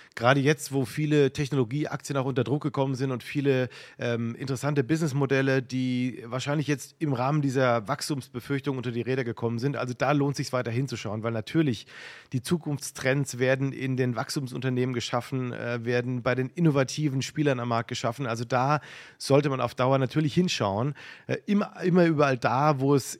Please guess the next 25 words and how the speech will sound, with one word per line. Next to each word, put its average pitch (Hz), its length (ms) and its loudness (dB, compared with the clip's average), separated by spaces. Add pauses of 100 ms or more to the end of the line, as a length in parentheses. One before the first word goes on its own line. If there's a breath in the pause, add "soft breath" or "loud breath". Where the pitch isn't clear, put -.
interessante 139 580 -2
Trends 151 440 -2
gibt 151 340 -2
und, 139 400 0
äh, 131 420 4
und 139 240 -4
neue 143 300 6
Dinge, 151 240 2
die 147 80 0
man 143 120 2
jetzt 147 160 0
vielleicht 143 280 0
heute 170 180 4
nicht 151 220 0
unbedingt 147 300 4
nennen 147 340 4
kann, 135 340 0
aber 131 360 4 (340 loud breath)
da, 127 180 4
wo 151 100 4
sozusagen 135 600 2
die 131 400 2
Fantasie, 143 800 2 (360 loud breath)
ähm, 127 380 4
für 131 720 6